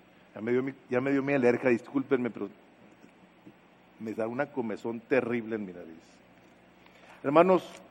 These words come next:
la razón que traigo a su atención, la generosidad de Misión de Gracia, los ejemplos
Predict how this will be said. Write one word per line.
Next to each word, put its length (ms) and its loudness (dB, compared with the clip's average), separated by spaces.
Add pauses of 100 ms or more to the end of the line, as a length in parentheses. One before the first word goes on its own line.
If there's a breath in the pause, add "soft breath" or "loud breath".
(240)
la 100 8
razón 300 6
que 120 2
traigo 360 6
a 60 6
su 440 -4 (500)
atención, 720 0 (1600 soft breath)
la 160 8
generosidad 880 6
de 160 2
Misión 380 -2
de 80 2
Gracia, 540 2 (2000 soft breath)
los 180 0
ejemplos 680 2